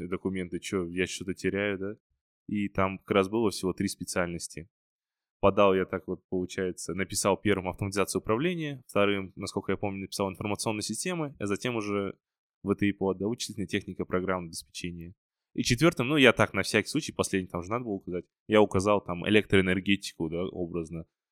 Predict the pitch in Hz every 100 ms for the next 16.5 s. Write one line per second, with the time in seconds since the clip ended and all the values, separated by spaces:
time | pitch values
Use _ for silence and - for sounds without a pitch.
0 | _ _ _ _ - 82 90 90 87 90
1 | 101 - 85 90 85 90 80 78 - _
2 | _ _ _ _ _ - - _ - 107
3 | - 101 101 _ 107 107 - - 101 -
4 | 104 95 90 113 170 139 104 143 247 151
5 | - - 120 120 - 107 - 110 107 -
6 | _ _ _ - 117 120 - - - -
7 | - 101 - 120 120 - _ _ - 98
8 | 95 92 - - - 107 110 - 101 -
9 | 139 143 110 - _ _ _ 113 107 92
10 | - 110 - 95 87 82 110 107 95 90
11 | - - - 110 98 92 90 90 104 113
12 | - 98 98 - - 90 113 104 98 98
13 | - - 107 95 90 98 110 101 95 -
14 | 98 - 95 95 98 - 104 95 98 87
15 | 92 - 92 - 95 82 95 - 90 -
16 | 87 87 82 78